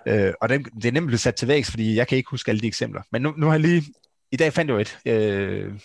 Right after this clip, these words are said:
hvor man siger, de Slo-, både Slovenien og Tjekkiet, de lukkede deres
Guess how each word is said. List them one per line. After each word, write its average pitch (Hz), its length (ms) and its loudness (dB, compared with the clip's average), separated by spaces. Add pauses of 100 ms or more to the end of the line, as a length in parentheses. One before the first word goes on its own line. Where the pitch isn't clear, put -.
(1600)
hvor 117 80 0
man 120 80 -2
siger, 139 160 2
de 120 80 -8
Slo-, - 340 -8
både 156 160 2
Slovenien 135 600 -2
og 104 240 0
Tjekkiet, 120 460 -2
de 143 60 2
lukkede 135 300 2
deres 107 580 -2